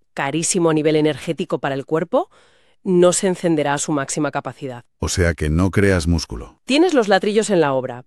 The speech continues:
Speaker 1: pero el arquitecto no ha dado la orden de empezar a levantar el muro, porque considerar que no hay material suficiente para justificar el esfuerzo.
Speaker 2: A ver, pero a nivel práctico, ¿cómo le dices a alguien que se tome esos tres gramos de leucina si la medicación le da náuseas solo con oler la comida?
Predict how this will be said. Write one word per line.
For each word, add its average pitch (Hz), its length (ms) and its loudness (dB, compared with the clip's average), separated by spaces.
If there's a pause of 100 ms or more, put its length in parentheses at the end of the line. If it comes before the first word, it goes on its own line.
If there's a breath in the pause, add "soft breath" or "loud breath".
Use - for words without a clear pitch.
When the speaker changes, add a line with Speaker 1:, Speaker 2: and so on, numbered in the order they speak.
Speaker 1:
pero 131 380 -4
el 156 140 -4
arquitecto 196 800 -2
no 165 180 4
ha 151 60 2
dado 165 220 4
la 165 120 4
orden 175 440 2
de 165 60 0
empezar 139 380 -6
a 156 60 0
levantar 156 380 0
el 156 100 0
muro, 180 360 4 (420 soft breath)
porque 160 260 0
considerar 185 560 2
que 170 120 -2
no 156 80 2
hay 151 100 2
material 160 440 0
suficiente 180 680 -4
para 151 180 -4
justificar 143 640 -8
el 143 80 -4
esfuerzo. 127 580 -14 (200)
Speaker 2:
A 82 80 0
ver, 82 180 2
pero 73 240 -6
a 73 80 -4
nivel 82 260 -2
práctico, 101 460 -4
¿cómo 101 240 2
le 101 80 2
dices 101 380 -4
a 98 100 2
alguien 101 340 0
que 90 140 -2
se 87 160 -4
tome 95 360 2
esos 90 360 -4
tres 95 240 -2
gramos 87 380 0
de 78 80 -2
leucina 101 540 0
si - 200 -4
la 85 80 0
medicación 82 580 0
le 95 100 2
da 101 120 2
náuseas 107 420 0
solo 101 280 0
con 85 120 -2
oler 80 220 0
la 80 120 -4
comida? 62 420 -8